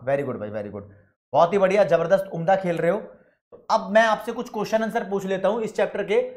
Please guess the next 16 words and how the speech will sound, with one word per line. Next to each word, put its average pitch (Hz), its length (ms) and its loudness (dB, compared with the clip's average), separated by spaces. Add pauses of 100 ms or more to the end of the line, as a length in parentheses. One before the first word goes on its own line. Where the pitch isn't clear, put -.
(260)
चटपटे 226 400 2
और 233 140 8
अटपटे 214 400 0
क्वेश्चन 208 340 -2
हैं 208 120 -4
जिसको 202 260 -4
देखकर 196 320 -2
आपको 190 260 -2
मजा 170 240 -2
भी 185 120 2
आने 185 200 -2
वाला 180 220 2
है। 185 140 0 (640)
तो 190 220 0 (160)
पहला 185 280 2
क्वेश्चन 160 380 -6